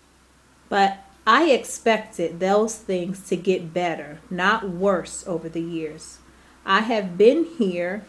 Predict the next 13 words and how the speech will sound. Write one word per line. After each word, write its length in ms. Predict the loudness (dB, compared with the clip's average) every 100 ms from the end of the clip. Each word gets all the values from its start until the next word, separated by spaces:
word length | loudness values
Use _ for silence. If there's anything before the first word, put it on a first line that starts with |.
| -20 -8
in 220 | -2 -2
Tisivashvili 1080 | 0 0 0 0 -2 -2 -4 -4 -4 -4 -6
for, 380 | -6 -2 -2 -2
this 340 | 0 0 0
is 120 | -6
my 220 | -2 -2
third 520 | -4 0 4 4 4 0
year 380 | -4 -4 -8 -12 -12
now, 460 | -8 -8 -8 -10 -14 -20 _ _ -20 -20 _ _
and 340 | -2 -2 0
I 240 | 2 2 2
can 260 | 0 -2
say 540 | -2 -4 -2 -2 -4